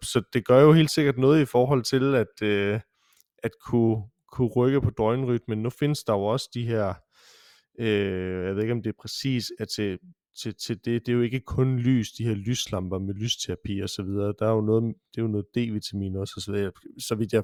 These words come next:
ved, som det jo også udskiller. Men det er jo klart, der, altså, det har vel en betydning, tænker jeg, for vores døgnrytme, den her, det her lys her. Øhm,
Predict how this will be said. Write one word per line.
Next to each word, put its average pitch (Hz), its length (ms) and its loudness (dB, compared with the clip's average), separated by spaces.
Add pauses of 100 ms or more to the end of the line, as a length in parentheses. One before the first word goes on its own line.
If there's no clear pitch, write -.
(100)
ved, 113 380 2 (140)
som 101 280 0
det - 80 -18
jo 104 140 2
også 104 340 0 (800)
udskiller. 120 360 4
Men 110 160 2
det 120 60 4
er - 20 6
jo 120 60 4
klart, 160 320 4
der, 127 100 2 (200)
altså, 117 220 0 (260)
det 131 100 4
har 151 180 2
vel 127 180 0
en 110 140 -2
betydning, 131 540 -2
tænker 117 340 0
jeg, 92 280 0 (360)
for 110 220 -2
vores 98 320 -4
døgnrytme, 113 640 -4
den 95 200 -8
her, 98 320 -4 (580)
det 120 80 -2
her 117 160 -2
lys 117 400 0
her. 98 260 0 (200)
Øhm, 95 720 0